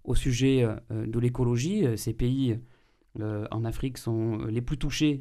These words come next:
par les conséquences de, de la, de la crise climatique. Et je crois que, au-delà du, du fait de parler de la France, parler de l'Europe, je crois que l'Europe a un grand rôle à jouer, euh, en participant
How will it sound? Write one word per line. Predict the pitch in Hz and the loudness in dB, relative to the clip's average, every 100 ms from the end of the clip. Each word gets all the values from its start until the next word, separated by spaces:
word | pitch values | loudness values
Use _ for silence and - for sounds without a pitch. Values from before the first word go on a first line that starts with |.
| 127 | -2
par | 127 113 | -2 0
les | 117 113 | -2 -2
conséquences | 117 117 123 127 123 123 | -4 -4 -2 0 0 -2
de, | 107 101 104 - _ _ _ - | -6 -4 -8 -12 _ _ _ -8
de | 107 | -4
la, | 110 104 101 | -2 -2 -4
de | 104 110 | -2 -2
la | 120 | -2
crise | 139 120 | -2 0
climatique. | 123 113 117 180 - - _ _ | 0 0 2 -2 -4 -16 _ _
Et | 110 | -4
je | |
crois | - 139 | 0 0
que, | 127 113 - - | 0 -4 -2 0
au-delà | 147 151 | 4 4
du, | 139 131 123 117 117 | 2 0 -4 -6 -10
du | - 120 120 | -12 -8 -2
fait | 131 123 | 0 0
de | 120 | 0
parler | 120 117 | 0 0
de | 110 | -2
la | |
France, | 107 165 190 - - _ _ - | 0 2 0 -2 -16 _ _ -4
parler | 120 127 | 2 2
de | 131 | 4
l'Europe, | 120 135 - | 4 4 0
je | - | -2
crois | 127 | -2
que | 127 | 2
l'Europe | 117 131 | 2 4
a | 120 107 - - _ - | 2 2 -4 -20 _ -4
un | 117 | 0
grand | 113 151 | 4 6
rôle | 139 139 | 6 4
à | 131 | 4
jouer, | 123 139 175 175 - - _ | 4 4 2 -2 -18 -20 _
euh, | 117 110 107 107 110 - | -2 0 0 0 -2 -2
en | 117 | -2
participant | 123 - - - 123 139 160 | -2 -2 -8 -8 2 2 2